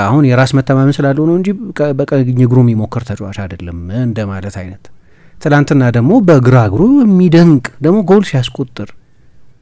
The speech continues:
ሰሞኑን እያስቆጠራቸው ወድ-፣ በጠቅላላው ወደ ቤቲስ ከሄደ በኋላ እያስቆጠራቸው ያሉት ጎሎች ኳሊቲ የሚገርም ነው።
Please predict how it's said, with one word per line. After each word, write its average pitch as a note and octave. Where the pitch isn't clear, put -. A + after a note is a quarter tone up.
ሰሞኑን F3
እያስቆጠራቸው C3
ወድ-፣ B2
በጠቅላላው C#3
ወደ A2
ቤቲስ A2+
ከሄደ G#2+
በኋላ G2+
እያስቆጠራቸው G#2
ያሉት G2+
ጎሎች A2+
ኳሊቲ B2+
የሚገርም G#2+
ነው። -